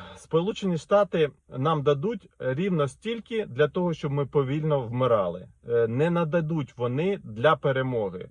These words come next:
У них немає цього на меті. І ми маємо це усвідомити. Тому не маємо, ми,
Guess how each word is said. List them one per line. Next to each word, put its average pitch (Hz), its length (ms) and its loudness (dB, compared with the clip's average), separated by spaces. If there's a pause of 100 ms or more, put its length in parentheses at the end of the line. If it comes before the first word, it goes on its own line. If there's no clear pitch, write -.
У 117 160 -6
них 147 280 -2
немає 156 680 0 (380)
цього 165 480 0 (140)
на 135 180 2
меті. 127 520 -2 (340)
І 123 100 -4
ми 160 140 0
маємо 175 400 0
це 160 220 2
усвідомити. 127 800 -6
Тому 147 380 -4 (280)
не 147 180 2
маємо, 180 480 4
ми, 165 220 0